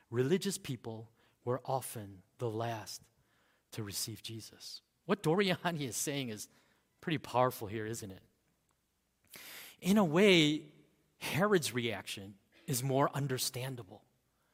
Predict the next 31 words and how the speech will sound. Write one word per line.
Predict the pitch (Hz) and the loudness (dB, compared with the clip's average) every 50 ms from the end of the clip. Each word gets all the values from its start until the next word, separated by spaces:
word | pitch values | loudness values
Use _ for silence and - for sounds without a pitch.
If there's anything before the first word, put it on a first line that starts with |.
| _ _ _ _ _ _ _ _ _ _ _ - | _ _ _ _ _ _ _ _ _ _ _ 2
than | 143 151 151 | 2 2 4
these | 143 139 123 - | 4 0 -2 -2
religious | 120 123 120 123 139 135 - 117 - - | -2 -4 -2 -2 -2 -4 -4 -8 -8 -8
leaders | 120 120 127 131 120 107 98 - - - _ _ _ _ _ _ _ _ _ _ _ _ _ - - - - - - | -8 -8 -8 -8 -10 -12 -16 -16 -20 -20 _ _ _ _ _ _ _ _ _ _ _ _ _ -20 -20 -20 -20 -10 2
who | - 190 | 8 10
have | 190 165 - | 10 10 10
just | - 202 233 - - - | 6 8 8 8 8 6
come | - 240 233 | 6 4 4
to | - 196 | 4 4
the | 170 170 | 4 4
realization | 143 160 180 175 160 151 127 160 180 180 - - 170 | 6 6 4 6 6 4 6 6 4 4 4 2 2
that | 139 143 - | 2 2 2
their, | 143 131 127 127 135 143 - | 2 0 0 0 -4 -6 -2
their | 117 135 135 | 2 4 4
Savior | 127 - - - - 147 170 180 151 147 147 117 | 6 6 4 4 2 2 0 0 -2 -2 -4 -4
has | 120 120 110 | -4 -6 -6
been | - 123 113 | -6 -8 -8
born. | 107 120 113 113 110 101 98 _ _ _ _ _ _ _ _ _ _ _ _ _ _ _ _ _ _ _ _ _ _ _ - | -8 -8 -10 -10 -12 -14 -18 _ _ _ _ _ _ _ _ _ _ _ _ _ _ _ _ _ _ _ _ _ _ _ -6
And | 139 127 | -2 0
they | 156 143 | 2 4
seem | - - - 165 165 165 151 147 _ - | 4 4 4 4 2 2 -2 -4 _ -8
not | 143 131 131 143 - | -2 -2 -2 -2 -2
to | - | -8
care | - - - 147 139 135 | -8 -4 0 0 2 2
a | 117 | 0
bit | 107 123 131 127 107 - - - _ _ _ _ _ _ - | 0 0 0 0 0 -6 -14 -20 _ _ _ _ _ _ -8
about | - 110 - 113 117 - | -6 0 2 2 2 2
that | - 113 110 131 | -2 -6 -6 -4
news. | 120 117 120 117 107 107 107 - - _ _ _ _ _ _ _ _ _ _ _ _ _ _ _ _ _ _ _ _ _ _ _ _ _ _ _ _ - | -4 -4 -4 -4 -6 -8 -14 -18 -20 _ _ _ _ _ _ _ _ _ _ _ _ _ _ _ _ _ _ _ _ _ _ _ _ _ _ _ _ -6
A | |
famous | - - 147 147 147 147 139 - | 4 6 6 8 8 6 2 2